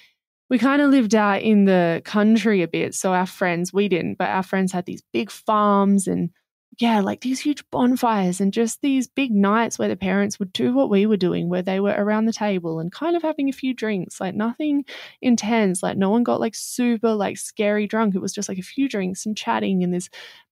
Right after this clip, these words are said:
you know, amazing family, um, ambience. And I just remember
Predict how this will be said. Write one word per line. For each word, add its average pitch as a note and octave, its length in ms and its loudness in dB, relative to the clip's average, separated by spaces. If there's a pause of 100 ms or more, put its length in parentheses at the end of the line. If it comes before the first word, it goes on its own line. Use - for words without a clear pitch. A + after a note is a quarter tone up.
(120)
you A3+ 160 4
know, F#3+ 260 2
amazing A#3+ 500 2
family, G3 800 0 (360)
um, F3+ 380 0 (120)
ambience. G3+ 480 4
And G3+ 100 2
I G3+ 80 2
just G3 200 -2
remember G3 340 2